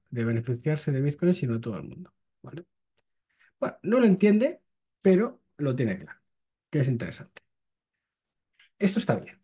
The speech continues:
Quiero decir, hay gente que primero tiene que digerirlo todo y luego hace-, y luego acceder.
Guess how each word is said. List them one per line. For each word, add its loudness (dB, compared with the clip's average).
Quiero 0
decir, 0
hay 6
gente 4
que 0
primero 8
tiene 8
que 6
digerirlo 6
todo 2
y 4
luego 0
hace-, -8
y -2
luego 2
acceder. -2